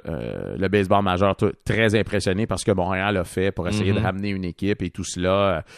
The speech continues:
Speaker 1: il a parlé de la présence des amateurs des Expos à Cooperstown pour
Speaker 2: Ouais.
Speaker 1: accueillir Tim Raines et tout cela. Mais dans ma conversation, j'ai jamais senti que dans sa tête, il y avait un doute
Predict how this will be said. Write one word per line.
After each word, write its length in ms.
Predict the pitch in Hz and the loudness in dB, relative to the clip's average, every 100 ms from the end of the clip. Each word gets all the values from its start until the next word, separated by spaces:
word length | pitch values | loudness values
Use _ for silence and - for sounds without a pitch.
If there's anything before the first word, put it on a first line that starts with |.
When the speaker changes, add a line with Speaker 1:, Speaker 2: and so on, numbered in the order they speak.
| - | -8
Speaker 1:
il 80 | 92 95 | 0 2
a 20 | |
parlé 300 | 101 98 113 | 4 2 2
de 40 | |
la 120 | 98 | 0
présence 500 | - 113 113 117 120 | 0 2 4 4 4
des 160 | 101 95 | 2 0
amateurs 400 | 101 95 117 113 | 0 2 4 2
des 160 | 98 95 | 2 -2
Expos 300 | - 113 101 | -2 2 2
à 20 | |
Cooperstown 680 | - 95 101 90 107 101 101 | 2 -2 -2 -2 -2 -2 -2
pour 80 | 87 | 0
Speaker 2:
Ouais. 60 | |
Speaker 1:
accueillir 420 | 90 - 92 98 92 | -2 -2 -2 -2 -4
Tim 240 | 90 85 | -6 -4
Raines 300 | 92 101 90 | -4 -4 -6
et 80 | 85 | -8
tout 100 | - | -8
cela. 380 | - 90 101 - - - - | -4 0 0 -2 -16 -20 0
Mais 220 | 113 135 - | 6 6 6
dans 240 | 117 131 190 | 4 8 8
ma 120 | 240 | 6
conversation, 800 | - 151 131 - 110 95 120 139 | 4 4 4 4 2 2 0 0
j'ai 220 | 98 123 | 2 0
jamais 420 | 104 147 202 214 214 | 4 6 6 6 0
senti 680 | 170 127 - - 123 151 - _ _ _ _ _ - _ _ | 0 -2 -2 -2 -2 -2 -6 _ _ _ _ _ -20 _ _
que 160 | - 120 | 4 6
dans 160 | 123 123 | 6 6
sa 180 | 139 | 6
tête, 260 | 131 151 139 | 6 6 6
il 40 | |
y 20 | 110 | 4
avait 160 | 110 | 6
un 100 | 104 | 6
doute 420 | 90 104 - - | 4 -4 -6 -18